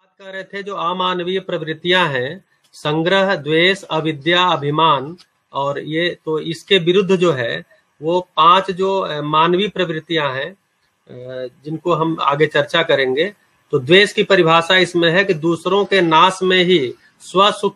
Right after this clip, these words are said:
की कल्पना करना द्वेष है। संग्रह से लोभ, द्वेष से विरोध, अविद्या से अज्ञान, अभिमान से उद्दंडता और भय से आतंक का जन्म होता है, जो कि वैचारिक क्लेश है,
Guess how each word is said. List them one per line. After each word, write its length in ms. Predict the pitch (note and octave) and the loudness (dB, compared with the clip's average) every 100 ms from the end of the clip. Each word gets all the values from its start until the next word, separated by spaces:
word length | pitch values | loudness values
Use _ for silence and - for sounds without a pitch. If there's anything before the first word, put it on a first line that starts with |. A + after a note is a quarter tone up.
| - | -4
की 100 | G3+ | -2
कल्पना 440 | F3 D#3+ E3+ F3 | -2 -2 -2 -2
करना 320 | E3+ D#3 D#3+ | -2 -2 -4
द्वेष 400 | C#3+ C3 D3 C#3+ | -2 0 0 0
है। 240 | G2+ F#2+ - _ _ _ _ | -10 -14 -18 _ _ _ _
संग्रह 460 | - E3 E3+ F#3 G#3 | -8 -2 0 2 2
से 140 | G3+ | 2
लोभ, 440 | F3+ E3+ G3+ G#3 A3 _ _ | 2 4 4 2 -4 _ _
द्वेष 380 | A#2+ D3+ G3 G3 | -2 2 4 2
से 100 | F#3 | -2
विरोध, 440 | D#3+ D#3 E3 G3+ G3+ | -2 0 0 0 -2
अविद्या 540 | D#3+ D#3+ E3+ E3+ F#3 | -2 -2 0 2 0
से 140 | E3 | 0
अज्ञान, 500 | D3+ C#3 C#3 D3 F3+ | -4 -4 -2 0 0
अभिमान 480 | F#3 D3 D3 E3 F#3 | -2 -6 -2 0 0
से 120 | F3 | -2
उद्दंडता 720 | D3 C#3 C3+ C#3 C3+ C3 B2 - _ - | -6 -8 -10 -10 -8 -8 -8 -10 _ -6
और 180 | D#3+ C3 | -4 -4
भय 240 | A2+ F3+ | -2 0
से 140 | - D#3 | 0 0
आतंक 400 | C#3+ C#3+ F#3+ F3+ | 0 0 -2 -2
का 220 | D#3 D3 | -4 -4
जन्म 280 | D3+ E3+ D#3 | -2 -2 -2
होता 340 | C#3 D3 E3+ | -4 -2 -2
है, 260 | C3 A#2 B2+ - _ | -2 -4 -6 -14 _
जो 120 | C#3 E3 | -4 -2
कि 140 | E3+ | 0
वैचारिक 580 | D3+ D3+ E3+ E3+ A3 - | 2 2 2 2 0 0
क्लेश 400 | E3+ E3+ D#3+ A2+ | 2 4 2 -2
है, 200 | G2 | -10